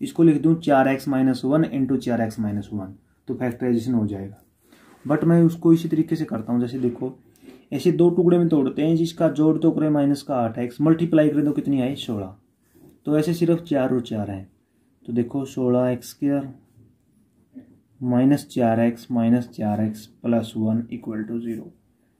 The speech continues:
अब चार एक्स को मना रहा है, तो यहाँ क्या बचा, चार एक्स। माइनस वन बच गया। अब जो बता रखा है मैंने आपको, यूं का यूं लिख दिया करो बेशक,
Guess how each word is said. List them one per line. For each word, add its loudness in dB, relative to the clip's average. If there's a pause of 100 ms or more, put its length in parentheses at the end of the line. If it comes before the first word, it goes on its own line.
(460)
अब -8
चार 4
एक्स 0
को -2
मना 2
रहा 0
है, -6
तो -4
यहाँ 0
क्या -2
बचा, -4
चार -14
एक्स। -20 (1000)
माइनस 2
वन 2
बच 4
गया। 4 (720)
अब 0 (140)
जो 4
बता 4
रखा 2
है 0
मैंने 0
आपको, -2
यूं 2
का 0
यूं 2
लिख 4
दिया 2
करो 0
बेशक, -8